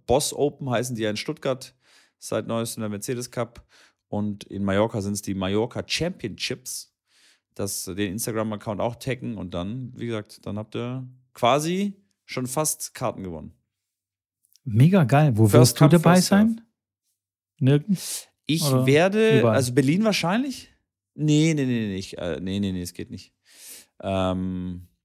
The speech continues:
Speaker 1: Stuttgart, klar, finde ich cool, äh, da mal wieder vorbeizuschauen, in der alten,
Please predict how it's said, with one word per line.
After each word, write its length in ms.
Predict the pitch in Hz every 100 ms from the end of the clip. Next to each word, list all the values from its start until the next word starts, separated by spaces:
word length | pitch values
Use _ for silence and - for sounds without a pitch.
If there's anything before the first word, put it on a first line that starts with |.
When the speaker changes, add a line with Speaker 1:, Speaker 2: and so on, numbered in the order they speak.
| _ _ -
Speaker 1:
Stuttgart, 460 | - - 156 143 107
klar, 200 | 117 127
finde 180 | 131
ich 140 | 120 -
cool, 380 | 143 156 135 -
äh, 480 | - 101 107 107 107
da 160 | 107 117
mal 180 | 123
wieder 160 | 117 113
vorbeizuschauen, 800 | - 104 123 127 127 120 117 120
in 60 | 104
der 100 | 98
alten, 480 | 113 - 104 101